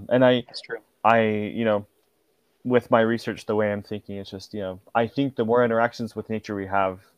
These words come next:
Speaker 1: the better. <laughs> You
Speaker 2: Yeah,
Speaker 1: know?
Speaker 2: exactly,
Speaker 1: And
Speaker 2: right? Yeah.
Speaker 1: even, uh, you know, games that teach you ways of looking and knowing, like, knowing about ecology and places, right? Like, there's that educational aspect, too, that I think is just really,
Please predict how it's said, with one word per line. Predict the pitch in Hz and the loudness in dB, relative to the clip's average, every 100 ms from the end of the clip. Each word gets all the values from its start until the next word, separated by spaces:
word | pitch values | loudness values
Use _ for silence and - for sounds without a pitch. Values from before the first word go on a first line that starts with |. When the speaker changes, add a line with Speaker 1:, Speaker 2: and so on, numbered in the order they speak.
| _ _ _ | _ _ _
Speaker 1:
the | 113 | 2
better. | 123 120 113 | 4 4 0
<laughs> | - - - - 208 - 359 - _ | -12 -12 -14 -2 -2 -2 -8 -8 _
You | 214 254 208 190 170 | -6 -4 -4 -8 -8
Speaker 2:
Yeah, | 131 120 | 0 2
Speaker 1:
know? | 127 | 4
Speaker 2:
exactly, | 120 127 117 107 | 4 2 4 2
Speaker 1:
And | |
Speaker 2:
right? | 110 123 - _ | 2 0 -4 _
Yeah. | 127 123 - | 2 2 0
Speaker 1:
even, | 143 156 151 | 0 0 -2
uh, | 139 - - - | -4 -6 -10 -6
you | 123 | -4
know, | 113 | -2
games | 110 117 113 | -2 -4 -4
that | - | -8
teach | - 117 113 | -8 -8 -6
you | |
ways | 104 117 113 | -2 -2 -2
of | 104 | -2
looking | 113 - 113 104 | -2 -2 -4 -6
and | 101 | -4
knowing, | 101 104 101 95 101 | -2 0 -2 -8 -10
like, | 95 92 _ - | -8 -8 _ -8
knowing | 104 104 101 | -6 -4 -2
about | 101 98 | -4 -4
ecology | - 98 98 95 95 | -2 -2 -2 -4 -10
and | 92 90 | -10 -8
places, | 92 92 92 87 - | -8 -8 -8 -10 -10
right? | 85 85 - | -10 -10 -12
Like, | 90 - _ _ _ _ _ _ | -12 -14 _ _ _ _ _ _
there's | 117 120 | 0 2
that | 113 117 | 4 4
educational | 123 117 - 120 - 107 85 | 2 -2 -6 -8 -6 -6 -4
aspect, | 98 - 92 - - | -4 -4 -6 -6 -12
too, | - 98 95 | -10 -8 -6
that | 90 | -6
I | |
think | 85 95 | -6 -10
is | 95 | -14
just | 98 - | -14 -10
really, | 113 120 113 104 | -4 -2 -2 -6